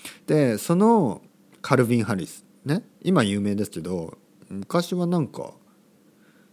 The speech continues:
なんていうの？クラップハムコモンの、あの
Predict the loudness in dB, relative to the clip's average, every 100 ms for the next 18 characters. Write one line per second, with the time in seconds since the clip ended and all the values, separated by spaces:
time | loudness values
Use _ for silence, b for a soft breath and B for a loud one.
0 | _ -8 -8 -12 -14 -16 -4 0 0 0
1 | -6 -4 0 0 -2 -6 -8 -10 -12 _
2 | _ _ _ _ _ _ _ _ _ -8
3 | -8 -8 -12 -14 -16 -14 -14 -14